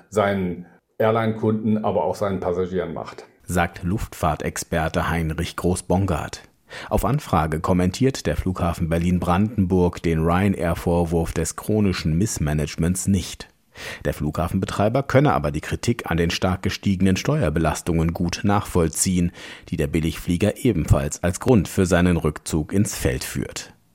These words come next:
Speaker 2: Seit Monaten erheben Airlines, aber auch Branchenverbände wie der Bundesverband der deutschen Luftverkehrswirtschaft oder der Flughafenverband A D V den Vorwurf,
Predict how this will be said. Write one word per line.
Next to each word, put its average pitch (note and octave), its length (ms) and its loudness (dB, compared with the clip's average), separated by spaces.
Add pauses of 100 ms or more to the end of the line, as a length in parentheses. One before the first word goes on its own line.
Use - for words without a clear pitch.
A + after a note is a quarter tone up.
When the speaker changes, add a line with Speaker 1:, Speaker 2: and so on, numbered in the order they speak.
(320)
Speaker 2:
Seit F2 220 2
Monaten F2+ 500 4
erheben D#2+ 380 2
Airlines, D#2 680 0
aber F2 240 2
auch D2 160 0
Branchenverbände D#2+ 1120 2
wie C2 100 -6
der C2+ 120 -2
Bundesverband D#2+ 760 0
der D#2 80 2
deutschen D#2+ 360 0
Luftverkehrswirtschaft E2 1300 0
oder E2+ 300 2
der C#2+ 160 -2
Flughafenverband E2 920 0
A E2+ 140 2
D E2+ 120 0
V C2 240 0
den F2+ 180 2
Vorwurf, F#2 540 2